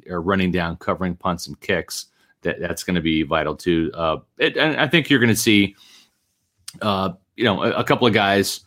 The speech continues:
from this year's draft class, uh, do that. One of which will, will not be a quarterback. You don't want your, your,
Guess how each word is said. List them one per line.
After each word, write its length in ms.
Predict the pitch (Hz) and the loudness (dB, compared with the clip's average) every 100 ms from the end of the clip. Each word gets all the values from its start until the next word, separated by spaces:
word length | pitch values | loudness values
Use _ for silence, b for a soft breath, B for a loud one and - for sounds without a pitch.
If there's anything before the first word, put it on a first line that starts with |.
| b b b b | b b b b
from 360 | - 123 110 107 | -4 2 4 4
this 220 | 107 - | 2 2
year's 300 | 110 101 98 | 2 2 2
draft 340 | - 98 92 - | -2 -2 -2 -2
class, 440 | 95 90 98 - | -2 -2 -4 -4
uh, 120 | 101 87 | -4 -2
do 240 | 82 95 | -2 -2
that. 260 | 92 101 104 | 0 -2 -2
One 200 | 113 120 | 2 2
of 180 | 95 | 2
which 380 | 101 104 104 - | 0 0 0 -2
will, 320 | 101 95 95 | 0 2 0
will 120 | 90 101 | -2 0
not 300 | 98 113 117 | 0 0 0
be 240 | 95 87 | 0 0
a 100 | 76 | -4
quarterback. 640 | - 104 95 82 80 92 - | -6 -2 -2 -2 -6 -8 -6
You 80 | 90 | -4
don't 80 | 95 | -4
want 160 | 92 | -4
your, 180 | 92 80 | -4 -6
your, 160 | 80 | -8